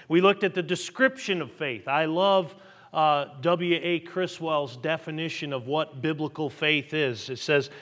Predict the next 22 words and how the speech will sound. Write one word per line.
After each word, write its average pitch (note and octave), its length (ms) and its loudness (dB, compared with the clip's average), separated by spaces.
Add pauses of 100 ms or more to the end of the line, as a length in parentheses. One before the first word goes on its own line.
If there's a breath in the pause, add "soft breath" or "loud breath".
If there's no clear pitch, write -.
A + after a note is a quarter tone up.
(160 loud breath)
"Faith G3 420 4
is C#3+ 240 -4
the C#3+ 140 0
solid, G3 760 4
unshakable F#3 880 2
confidence D#3+ 1000 0 (340 loud breath)
in G#3+ 300 6
God, D#3 480 8
which D#3 220 0
is C3+ 160 -2
built G#3+ 400 6
upon A3 400 2
the A3 160 0
assurance G3 720 0 (220 loud breath)
that C#3 200 4
He G#3+ 300 0
will B3+ 300 4
be B3+ 220 -2
faithful F3 680 0
to E3 220 2
His D#3+ 200 0
promises." C3 840 -4